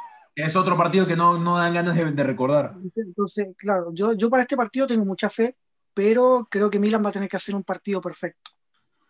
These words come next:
Speaker 2: Eh, por lo menos, hacer
Speaker 1: Es que
Speaker 2: notar la
Speaker 1: Atalanta,
Speaker 2: localidad.
Speaker 1: Atalanta es un rival muy difícil. Yo me acuerdo que la temporada pasada tuvimos un, un, un escenario muy parecido, que tampoco, también jugamos como, como sin cinco titulares,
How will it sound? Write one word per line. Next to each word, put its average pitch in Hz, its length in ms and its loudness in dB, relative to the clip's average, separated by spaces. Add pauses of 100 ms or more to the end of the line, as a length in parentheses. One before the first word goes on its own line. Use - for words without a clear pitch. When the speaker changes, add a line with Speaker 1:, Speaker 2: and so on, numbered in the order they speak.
(380)
Speaker 2:
Eh, 170 280 -8 (100)
por 190 200 -2
lo 175 180 -2
menos, 165 500 -8 (340)
hacer 170 280 -2
Speaker 1:
Es - 20 0
que 208 60 2
Speaker 2:
notar 208 220 2
la 202 100 2
Speaker 1:
Atalanta, 190 200 2
Speaker 2:
localidad. - 360 4
Speaker 1:
Atalanta 131 420 -4
es 147 140 -6
un 151 100 0
rival 139 300 0
muy 147 160 -2
difícil. 131 580 -4
Yo 113 140 -4
me 127 80 -4
acuerdo 143 260 -4
que 127 240 -8 (500)
la 131 160 -2
temporada 139 460 0
pasada 196 300 0
tuvimos 196 320 2
un, 208 260 -4
un, 180 960 -2 (680)
un 165 180 0
escenario 170 420 -2
muy 180 140 0
parecido, 165 520 0
que 123 80 -4
tampoco, 117 380 -4
también 135 260 -4
jugamos 160 280 -2
como, 139 420 -8
como 131 260 -6
sin 120 220 -10
cinco 160 920 -2
titulares, 143 840 -4